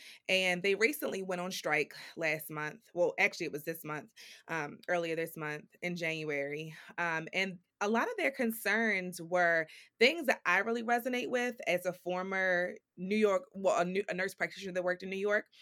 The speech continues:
And their concerns were things like safe staffing.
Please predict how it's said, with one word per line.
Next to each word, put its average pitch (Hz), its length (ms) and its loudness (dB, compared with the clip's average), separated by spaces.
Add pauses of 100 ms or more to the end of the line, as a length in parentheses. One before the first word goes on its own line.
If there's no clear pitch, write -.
(300)
And 220 120 0
their 233 100 2
concerns 247 400 -2
were 226 60 -4
things 220 260 0
like 202 200 0
safe 202 280 0
staffing. 190 640 0